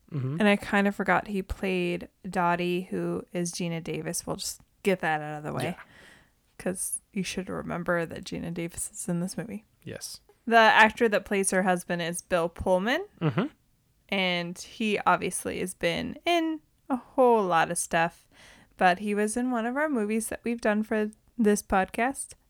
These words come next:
Speaker 2: Casper.
Speaker 1: Mm-hmm.
Speaker 2: Yeah, that, that was the first one. He was just in pictures. Uh, at the beginning of the movie, if you've never seen the movie, it's an older version of Geena Davis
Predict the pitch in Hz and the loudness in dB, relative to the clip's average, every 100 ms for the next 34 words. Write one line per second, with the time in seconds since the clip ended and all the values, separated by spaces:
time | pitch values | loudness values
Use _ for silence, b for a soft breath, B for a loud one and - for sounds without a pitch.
0 | - - 220 190 - - 196 247 - 208 | -16 -2 2 2 2 0 0 -2 -6 2
1 | 165 135 156 262 269 - _ _ - 269 | 4 4 2 2 -2 -8 _ _ -2 -2
2 | 294 _ _ 214 202 - _ _ _ _ | -2 _ _ -8 -8 -10 _ _ _ _
3 | - 185 208 226 208 226 214 226 - - | -10 -4 4 4 4 2 4 4 2 -2
4 | 254 202 190 196 202 202 - 196 185 - | 0 0 2 2 2 0 0 0 -2 -4
5 | 202 - 180 175 - - 180 165 165 - | -4 -2 -2 -2 -4 0 2 2 -2 -8
6 | _ b b b - 233 269 269 240 202 | _ b b b -6 2 6 8 6 4
7 | 202 190 180 175 180 - 214 208 202 202 | 2 2 0 -4 -6 0 2 4 2 0
8 | 208 208 202 208 185 180 175 180 170 - | 2 2 2 0 0 0 2 2 0 -6
9 | _ - 190 185 - - - _ _ _ | _ 0 0 2 0 0 -4 _ _ _
10 | _ 208 202 - 214 208 190 190 180 175 | _ -2 0 0 2 4 4 2 2 0
11 | 185 180 185 175 185 185 180 170 175 170 | 0 0 -2 -2 -4 -2 -2 -2 -2 0
12 | 170 165 - - | -2 -2 -6 -8